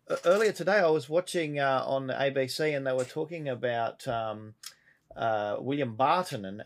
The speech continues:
Aboriginal, um, musician who's combining didgeridoo playing with, uh, with classical music. And, and I suddenly had a spark in my brain and said,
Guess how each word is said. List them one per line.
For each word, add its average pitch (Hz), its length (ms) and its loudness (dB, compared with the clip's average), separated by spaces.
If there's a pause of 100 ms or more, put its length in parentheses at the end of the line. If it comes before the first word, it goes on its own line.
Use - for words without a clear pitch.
Aboriginal, 123 760 -6 (120)
um, 107 480 -4 (200)
musician 110 640 -6 (300)
who's 127 460 -6
combining 131 680 0
didgeridoo 127 600 -4
playing 117 480 -2 (100)
with, 123 580 -6 (100)
uh, 110 600 0
with 120 220 -8
classical 127 400 -4
music. 131 400 -4 (480)
And, 143 300 0
and 151 160 2
I 135 80 4
suddenly 151 580 0 (360)
had 135 200 0
a 123 60 -2
spark 156 460 2
in 147 100 -2
my 127 120 2
brain 151 300 2
and 135 140 -4
said, 123 260 2